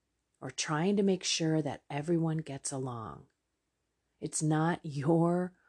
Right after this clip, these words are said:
full responsibility to make sure that everybody behaves.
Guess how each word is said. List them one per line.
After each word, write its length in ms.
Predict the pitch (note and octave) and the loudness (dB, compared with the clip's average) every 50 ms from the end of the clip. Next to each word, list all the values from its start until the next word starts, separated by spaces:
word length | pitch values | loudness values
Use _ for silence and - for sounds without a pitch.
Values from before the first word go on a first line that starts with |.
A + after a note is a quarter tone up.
| _ _ _ | _ _ _
full 440 | - - - F#3+ F#3+ G3+ G3+ G#3 F#3 | -20 -2 2 4 6 6 6 6 4
responsibility 1200 | F#3 F3 E3 - - E3+ E3 E3+ D#3+ - - D#3 D#3+ D#3 D#3 D#3 D3+ C#3 B2+ B2 A#2+ A#2+ D3+ - _ _ _ _ _ _ _ | 2 0 -2 -2 -4 -2 -2 -2 -2 -4 -6 -4 -2 0 2 2 2 0 0 -2 -4 -6 -10 -12 _ _ _ _ _ _ _
to 80 | - G#3 | 2 6
make 200 | G#3+ A3 A3 G#3 | 6 6 6 6
sure 260 | - - A3 G#3+ G#3+ | 4 4 4 4 6
that 100 | G3+ G3 | 6 8
everybody 540 | G3 G3+ G#3 G#3 G3 G3+ F3+ F#3+ F3 E3 D#3+ | 8 8 8 8 8 6 6 6 6 4 4
behaves. 680 | D3+ D#3+ D3+ D3 D#3 D#3 C#3 C3+ B2+ D3 D#3+ - - | 4 2 0 0 0 0 -2 -2 -2 -4 -6 -8 -12